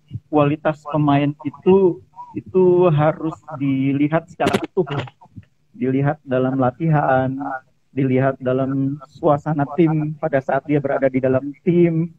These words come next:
di dalam T C. Tapi lebih penting lagi, dia dilihat pada saat bertanding. Karena, eh, seperti saya berkali-kali katakan bahwa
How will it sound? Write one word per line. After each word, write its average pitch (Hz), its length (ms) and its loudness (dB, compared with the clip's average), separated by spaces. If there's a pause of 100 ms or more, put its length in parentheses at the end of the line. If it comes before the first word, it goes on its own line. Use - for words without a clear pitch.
di 240 140 -4
dalam 127 320 2
T 170 220 -2
C. 165 260 0 (500)
Tapi 185 240 -4
lebih 160 200 2
penting 156 360 -2
lagi, 196 400 0 (120)
dia 175 240 2
dilihat 139 440 -4
pada 147 200 -8
saat - 280 -6
bertanding. 147 440 -2 (2250)
Karena, 185 480 4
eh, 160 400 0
seperti 165 320 -2
saya 160 280 4
berkali-kali 147 520 -2
katakan 170 400 -2
bahwa 143 320 2